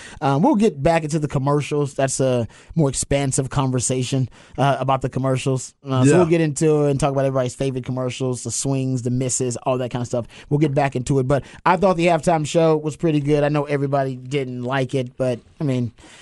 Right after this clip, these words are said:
Speaker 1: if you were expecting the Rihanna to get down and get, you know, get nasty
Speaker 2: N-,
Speaker 1: and
Speaker 2: yeah.
Speaker 1: when she was pregnant, then, you know, you probably, probably were misinformed.
Speaker 2: Yeah.
Speaker 1: Once you realize that she was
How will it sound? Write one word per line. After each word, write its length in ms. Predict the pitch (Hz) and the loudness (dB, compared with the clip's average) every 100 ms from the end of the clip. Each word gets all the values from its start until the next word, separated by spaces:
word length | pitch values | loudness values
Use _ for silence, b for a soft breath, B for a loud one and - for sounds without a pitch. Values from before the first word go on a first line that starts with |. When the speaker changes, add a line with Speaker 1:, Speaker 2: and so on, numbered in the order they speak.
| B B - | B B 0
Speaker 1:
if 100 | 175 | 4
you 80 | 302 | 4
were 60 | |
expecting 440 | 233 220 220 170 175 | 4 2 0 0 -2
the 80 | 165 | 0
Rihanna 680 | 160 165 175 180 165 147 139 | 2 4 4 4 2 0 0
to 400 | 151 139 127 147 _ 131 | 0 0 -2 -6 _ -2
get 220 | 156 147 | 0 2
down 260 | 147 147 143 | 2 2 0
and 160 | 135 | 0
get, 260 | 139 143 131 _ _ _ | 0 0 -2 _ _ _
you 140 | - 139 | -4 -2
know, 180 | 117 107 - | -2 -6 -2
get 200 | 156 143 | 0 2
nasty 640 | 147 143 139 - 127 113 _ - | 0 0 0 -2 -2 -4 _ -12
Speaker 2:
N-, 240 | 98 127 135 | -6 -6 -4
Speaker 1:
and 80 | 113 | -4
Speaker 2:
yeah. 140 | - | 0
Speaker 1:
when 120 | 160 | 0
she 120 | 160 170 | 2 0
was 160 | 135 | 0
pregnant, 420 | - 170 147 135 | 0 2 2 -2
then, 320 | 131 127 123 113 - | -2 -2 -4 -8 -8
you 100 | 123 | -8
know, 80 | |
you 140 | 110 107 | -8 -8
probably, 400 | - 120 110 101 _ _ _ - - - | -6 -4 -4 -6 _ _ _ -20 -20 -4
probably 260 | 165 147 135 | 0 2 2
were 80 | |
misinformed. 680 | 127 143 135 123 123 110 98 | 0 0 -2 -6 -6 -6 -4
Speaker 2:
Yeah. 400 | 107 107 127 104 - | 0 2 2 0 0
Speaker 1:
Once 220 | 165 202 - | 0 2 0
you 80 | |
realize 540 | 196 196 185 180 170 156 | 2 4 4 4 4 2
that 200 | 160 139 | 0 0
she 220 | - 180 | 0 2
was 460 | 160 143 127 - | 2 2 -2 -8